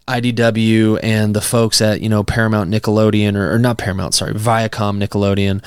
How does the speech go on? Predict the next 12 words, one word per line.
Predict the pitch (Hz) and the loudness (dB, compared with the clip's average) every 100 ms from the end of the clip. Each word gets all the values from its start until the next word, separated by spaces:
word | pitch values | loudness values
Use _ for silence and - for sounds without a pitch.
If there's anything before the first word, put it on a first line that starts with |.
| - - _ _ - | -16 -20 _ _ -2
are, | 107 107 107 | 0 2 2
uh, | 104 98 98 92 - _ _ _ | 2 0 -2 -6 -12 _ _ _
are | 127 | 0
not | 131 127 | 0 0
pretty | - 139 127 | -2 0 0
excited | 113 - 117 110 107 | 0 0 0 0 -2
about | 104 107 | -2 -2
the | 107 | -2
potential | - - - 107 98 101 98 | -4 -4 -2 -2 -2 -4 -4
of | 113 | -4
all | 104 107 | -6 -4
this. | 117 - 117 - | -6 -4 -4 -4